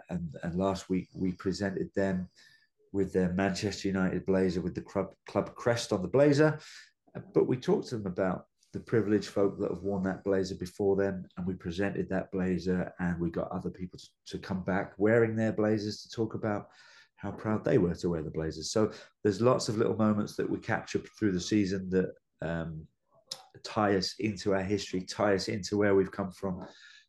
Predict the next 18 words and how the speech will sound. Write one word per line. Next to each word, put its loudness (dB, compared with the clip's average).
and -2
hopefully 2
help -2
our -2
young 2
players -2
to -8
get -2
the -4
context -6
of 0
what 0
this -8
organisation 0
is, -4
is -4
all 4
about. 0